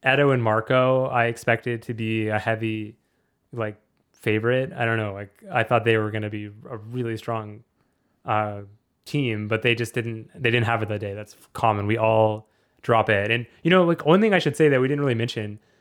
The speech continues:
freestyle is a high variance sport. So the best teams don't always win, right? So, and, like, I made my whole career off of that. Like, when I was number one player in the world, I was not the best player at all, which we should talk about at some point.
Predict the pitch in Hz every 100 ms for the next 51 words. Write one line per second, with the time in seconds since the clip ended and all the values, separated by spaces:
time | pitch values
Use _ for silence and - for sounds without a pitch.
0 | _ _ _ _ - 160 180 185 202 202
1 | 185 165 135 127 120 117 117 110 - 107
2 | 92 - _ _ _ - 131 127 127 -
3 | _ - 139 147 160 - 143 143 127 131
4 | 131 120 113 107 101 104 92 101 123 156
5 | 110 117 123 _ _ _ _ _ 175 143
6 | 131 131 175 _ _ 139 147 143 135 143
7 | 147 151 165 165 131 127 - 123 117 98
8 | 104 98 98 107 127 - - 143 135 151
9 | 156 139 131 127 117 127 120 110 113 113
10 | 104 104 - - 131 127 113 120 113 110
11 | - 117 107 101 107 113 107 95 95 107
12 | - 113 113 120 - 120 104 113 107 104